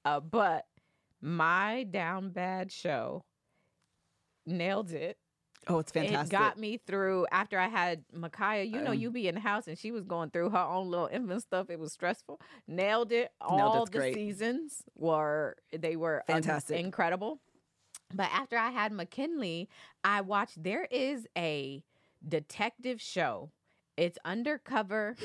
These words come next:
Speaker 2: <laughs>
Speaker 1: Listen, listen, follow me. It's an undercover detective show in Florida, in Miami. And
Speaker 2: <laughs>
Speaker 1: that's a lot of information. Come on, somebody in the comments gonna know.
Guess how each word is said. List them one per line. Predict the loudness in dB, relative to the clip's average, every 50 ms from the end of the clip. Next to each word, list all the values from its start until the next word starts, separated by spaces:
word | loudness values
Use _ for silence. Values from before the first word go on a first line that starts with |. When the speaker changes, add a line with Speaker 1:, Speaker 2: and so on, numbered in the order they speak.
| -10 -10 -10
Speaker 2:
<laughs> | -12 -10 -6 -4
Speaker 1:
Listen, | -4 -4 -4 -4 -6 -6 -4 -4
listen, | -4 -4 -4 -4 -6
follow | -2 0 0 0 0 -2
me. | -4 -6 -6 _ -20 -20 _ _ -16 -6 -4
It's | -2 -2 0
an | -2 -4 -2 0 2
undercover | 2 2 2 0 0 0 -2 0 2 2 2 4 4 2
detective | 2 0 -2 0 0 0 0 0 0 -4 -4 -4
show | -4 -2 -2 0 0 0 0 -2 -4 -8 _ _ _ _ -2
in | -2 0 0 -2 -4
Florida, | -6 -4 0 0 2 4 2 2 0 -4 -8 -10 _ _
in | -4 -2 0 0
Miami. | 0 0 0 0 -2 -2 -4 -4 -8 -12 -14 -16 _ _ _ _ _ _ _ _ _ _ _ _ _ -4
And | 0 2 2 4 2 2 0 0 -2 -2 -4 -2 -2 -2 -2 -4 -4 -6
Speaker 2:
<laughs> | -10 -10 -8 -10 -2 4
Speaker 1:
that's | 6 8 8 8 6 4
a | 4
lot | 6 8 6 6 6
of | 2
information. | 0 0 0 0 0 -2 -2 -2 -6 -4 0
Come | 2 2 4 4
on, | 2 2
somebody | 2 4 4 4 4 4
in | 2
the | 0 2
comments | 2 2 2 2 0
gonna | -2 -2 0 0
know. | 0 0 -2